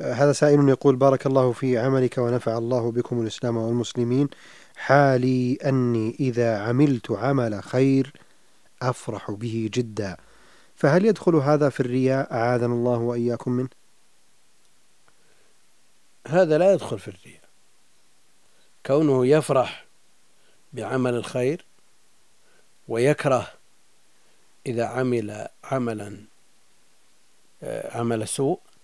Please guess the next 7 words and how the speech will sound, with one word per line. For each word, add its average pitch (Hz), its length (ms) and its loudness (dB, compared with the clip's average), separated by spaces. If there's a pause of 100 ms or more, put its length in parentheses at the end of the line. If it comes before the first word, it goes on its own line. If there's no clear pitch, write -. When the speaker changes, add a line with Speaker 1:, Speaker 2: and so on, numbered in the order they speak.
(400)
Speaker 2:
يكره 123 480 -2
ذلك 113 440 -6 (840)
ويندم 117 500 -2
عليه، 113 440 -4 (880)
هذا 131 300 -12
من، 139 440 -12
آه، - 840 -16